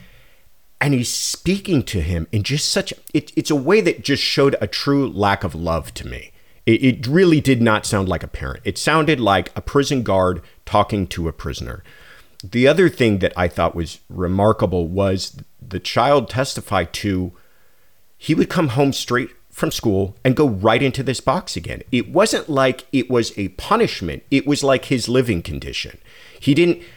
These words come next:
have the opportunity to come inside the home and see if he behaved. And if he didn't behave, then they had no other,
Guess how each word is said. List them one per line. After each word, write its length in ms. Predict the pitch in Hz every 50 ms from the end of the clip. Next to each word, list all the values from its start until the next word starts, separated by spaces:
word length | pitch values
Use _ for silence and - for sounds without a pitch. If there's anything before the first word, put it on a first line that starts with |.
| - -
have 340 | - 156 151 165 160 120 135
the 120 | 143 135
opportunity 840 | 127 123 120 - 117 104 - - 156 143 135 127 107 104 98 90 85
to 500 | - - - 127 117 110 107 101 98 95 - - - - -
come 200 | - 156 135 131
inside 360 | 123 117 - 139 117 113 107
the 100 | 104 107
home 360 | 82 123 127 120 113 110 107 - -
and 160 | 104 101 -
see 200 | - - 139 131
if 120 | 120 -
he 100 | - 117
behaved. 540 | 101 - 98 80 107 127 127 120 113 101 -
And 120 | - 104
if 80 | 98 -
he 100 | - 98
didn't 300 | - - 151 156 135 -
behave, 440 | 117 104 92 107 101 95 95 90 - - - - - -
then 200 | - - 117 113
they 120 | 110 117 110
had 220 | 104 123 113 107
no 320 | 113 127 139 135 135 123 -
other, 380 | 131 131 - 127 120 117 104